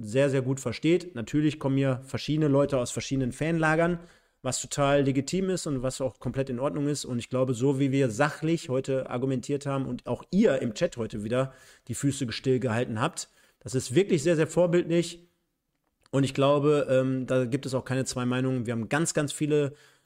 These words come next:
Nachrichten auch von Essenern bekommen, die gesagt haben, "Ey, bleibt drin, denn ein Derby und gerade vor so einer Kulisse ist schon was Besonderes."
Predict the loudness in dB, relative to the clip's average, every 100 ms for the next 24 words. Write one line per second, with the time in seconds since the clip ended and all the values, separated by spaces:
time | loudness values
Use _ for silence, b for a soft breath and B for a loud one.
0 | B 0 0 -2 -2 -4 -4 -6 -4 -4
1 | -2 0 -2 -2 -2 -2 -2 -4 -4 -2
2 | 2 2 2 0 2 2 2 0 -2 0
3 | 0 -2 -6 -4 2 4 4 4 2 0
4 | _ -8 -6 0 0 0 0 -2 0 -2
5 | 0 2 2 2 0 0 b b 0 2
6 | 2 2 2 0 2 4 4 2 0